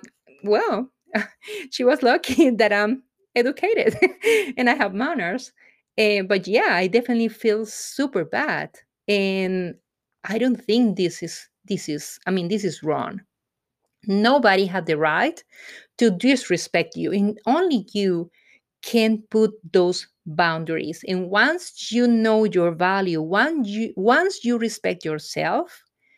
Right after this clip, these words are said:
the people around you is going to notice. So never, never allow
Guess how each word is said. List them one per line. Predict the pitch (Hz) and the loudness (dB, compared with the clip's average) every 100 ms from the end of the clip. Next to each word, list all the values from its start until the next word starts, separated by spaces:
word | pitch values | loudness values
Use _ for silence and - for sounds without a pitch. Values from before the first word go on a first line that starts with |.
| _ _ _ _ _ _ | _ _ _ _ _ _
the | - | -2
people | 190 - 247 349 320 | -2 0 0 2 0
around | 185 175 196 185 | 0 0 -2 -2
you | 214 | -2
is | 214 | -4
going | - 170 190 | -4 -4 -4
to | 196 208 | -2 -2
notice. | 170 165 - - - - _ _ _ - | -2 -4 -4 -8 -14 -18 _ _ _ -20
So | - 196 185 | 0 2 4
never, | 185 185 190 247 262 349 370 - | 2 2 4 4 4 2 2 -4
never | 196 196 208 214 170 151 - | 0 4 4 4 2 0 0
allow | 180 170 170 180 185 | -2 0 0 -2 -4